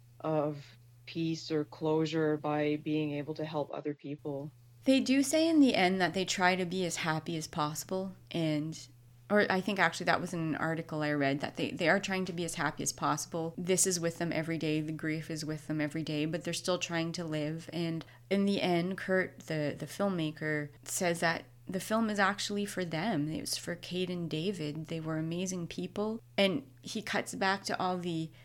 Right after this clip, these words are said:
Speaker 2: clips that he had for Andrew where people are actually talking about Kate and David as well, about how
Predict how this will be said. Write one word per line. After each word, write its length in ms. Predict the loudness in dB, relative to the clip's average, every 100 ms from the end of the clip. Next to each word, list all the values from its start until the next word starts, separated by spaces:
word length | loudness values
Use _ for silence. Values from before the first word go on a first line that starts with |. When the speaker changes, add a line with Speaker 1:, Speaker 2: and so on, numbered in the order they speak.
| -20 -14
Speaker 2:
clips 300 | 0 2 2
that 180 | 0 0
he 100 | 2
had 200 | 2 2
for 160 | 0 0
Andrew 500 | 2 0 0 -2 0
where 200 | 0 -2
people 320 | -4 -2 2
are 80 | 2
actually 360 | 2 -2 -4
talking 400 | 0 2 2 2
about 220 | 0 0
Kate 240 | -2 -4 -4
and 140 | -2
David 280 | -2 -4 -4
as 140 | -4
well, 300 | -2 0 2
about 240 | 0 -2 -4
how 260 | -2 -2